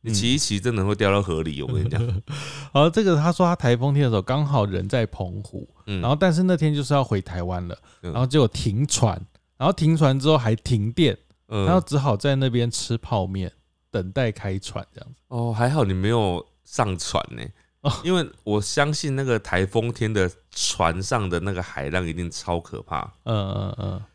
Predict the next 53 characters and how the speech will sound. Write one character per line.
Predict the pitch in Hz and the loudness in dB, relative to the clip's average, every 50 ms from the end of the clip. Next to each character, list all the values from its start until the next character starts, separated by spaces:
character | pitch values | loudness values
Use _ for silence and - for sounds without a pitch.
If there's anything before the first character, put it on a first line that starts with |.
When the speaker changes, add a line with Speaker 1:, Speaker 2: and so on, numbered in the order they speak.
| _ _ _ _ | _ _ _ _
Speaker 1:
好， | _ 143 170 | _ -2 0
接 | 175 202 214 | 2 0 0
下 | 202 208 | 2 2
来 | 170 151 | 2 2
这 | 156 185 | 2 0
个 | 180 175 151 127 | 0 2 0 2
呢， | 117 113 113 110 110 117 120 - | 2 2 0 0 -2 -4 -6 -4
他 | 143 151 | -4 -4
说 | 147 - 151 143 143 143 151 143 | 0 0 0 0 0 -2 -4 -6
十 | - - - - 151 175 | -8 -8 -6 -2 0 2
五 | 202 175 113 | 2 2 2
年 | 101 95 92 92 95 110 | 2 2 0 0 0 -2
前 | 117 - - 92 90 95 104 | -4 -4 -4 -4 -4 -4 -4
打 | - 92 78 71 78 | -4 -4 -4 -4 -6
工 | - - 113 117 120 127 | -4 -2 -2 0 0 -2
时， | 127 - - - 82 76 76 76 - _ | -4 -6 -8 -8 -6 -6 -6 -8 -6 _
啊， | 101 | -4
高 | 117 - 147 143 143 147 | -2 2 2 4 4 4
中 | 147 151 139 143 147 | 2 2 0 0 -2
时， | 139 - - 76 71 69 76 87 - _ _ _ _ _ _ _ - | -2 -4 -6 -6 -6 -8 -8 -10 -12 _ _ _ _ _ _ _ -2
在 | 170 156 139 120 101 - | 0 2 2 2 0 -2
嘉 | - - - 165 160 151 151 156 - - | -8 -4 0 2 2 2 2 0 -2 -4
义 | - 156 160 131 101 92 85 82 85 90 90 | -6 -6 -4 -4 -4 -4 -6 -10 -10 -4 0
仁 | 98 95 95 95 98 110 120 131 | 2 4 4 2 0 -2 -4 -4
什 | 139 - - 98 85 | -4 -4 -4 -4 -2
么 | 80 82 - - | -4 -4 -6 -8
潭 | - - - 82 80 82 82 90 98 101 - _ _ _ | -14 -6 -2 -2 -2 -2 -2 -6 -6 -8 -10 _ _ _
旁 | - - 87 87 92 98 | -6 -4 -4 -2 -4 -4
边 | 98 120 113 110 | -2 -2 -2 0
的 | 107 98 | 0 -2
饭 | 95 - - 143 120 101 101 98 | -4 -2 -2 -2 0 0 -2 -4
店 | 104 127 113 98 92 | -2 -2 -2 -2 -2
吧 | 90 101 98 95 104 | 0 0 2 2 2
台 | 104 - 85 78 80 | 0 -2 -4 -4 -4
打 | - - - - 78 | -4 -6 -8 -8 -8
工， | - - 101 98 107 120 - _ _ _ _ _ _ _ _ | -4 -4 -4 -2 -2 -6 -10 _ _ _ _ _ _ _ _
那 | - 214 220 | -2 0 0
时 | 190 160 147 165 | 0 2 2 2
候 | 165 151 | 2 2
是 | 143 160 | 0 -2
上 | 151 - 170 131 104 | -2 -2 0 0 0
晚 | 90 90 80 76 78 73 | 0 -2 -2 -2 -4 -4
班， | - 104 104 104 113 131 - _ _ _ _ | 0 0 0 0 -2 -8 -12 _ _ _ _
Speaker 2:
嗯。 | - 110 98 | -12 -8 -2
Speaker 1:
然 | 92 | 0
后 | 95 107 | 0 0
那 | 117 123 127 | 2 0 0
天 | 113 123 117 117 120 | 0 0 -2 -2 -2
上， | 127 135 117 101 90 - - _ | -2 -4 -4 -4 -6 -10 -14 _
放 | - 135 117 98 92 - | -4 -4 -2 -4 -6 -8
台 | - - 92 87 87 | -6 -4 -4 -2 -2
风 | 101 107 104 104 107 | -2 -2 -2 -2 -2
假， | - 127 - - | -2 -2 -2 -2